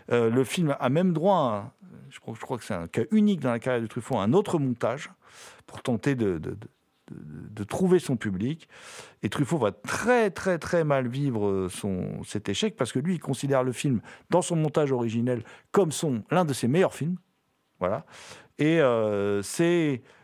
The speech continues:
c'est évidemment Les Deux Anglaises comme Jules et Jim.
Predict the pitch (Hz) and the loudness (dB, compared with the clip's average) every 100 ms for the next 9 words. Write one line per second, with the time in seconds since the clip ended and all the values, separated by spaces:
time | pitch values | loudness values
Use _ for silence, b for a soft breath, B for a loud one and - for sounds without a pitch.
0 | b _ 143 - 139 - 165 160 151 135 | b _ -14 -4 -4 0 0 2 2 4
1 | 170 175 131 120 123 147 160 151 139 127 | 2 2 0 0 0 0 -2 0 0 0
2 | 120 101 117 190 180 | 0 0 0 0 0